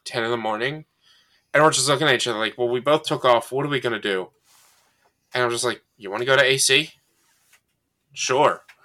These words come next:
So we just drove down to A C at, like, ten thirty, eleven o'clock in the morning, hung out at the casino for a bit. He ended up winning. I ended up losing, and I looked at him like,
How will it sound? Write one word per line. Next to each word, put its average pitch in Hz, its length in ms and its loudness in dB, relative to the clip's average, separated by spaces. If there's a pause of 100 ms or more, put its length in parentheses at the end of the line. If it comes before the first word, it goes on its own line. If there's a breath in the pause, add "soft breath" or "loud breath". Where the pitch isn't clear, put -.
(220 soft breath)
So 139 220 2
we 113 120 -2
just - 260 -4
drove 123 440 0
down 156 200 8
to 135 160 2
A 151 140 4
C 143 320 2
at, 117 100 -2
like, 127 160 0
ten 135 220 -4
thirty, 135 260 0
eleven 131 220 2
o'clock 131 300 0
in 135 60 -6
the 131 60 -4
morning, 123 420 0 (840 soft breath)
hung 143 240 2
out 143 140 6
at 135 60 -2
the - 60 -16
casino 147 380 0
for 147 200 2
a 139 60 0
bit. 139 240 0 (260 soft breath)
He 170 280 4
ended 160 220 6
up 151 160 6
winning. 147 300 2
I 131 140 6
ended 135 220 4
up 127 160 2
losing, 151 320 0
and 127 100 2
I 120 40 4
looked 131 220 0
at 156 100 -2
him 147 80 -2
like, 127 200 -2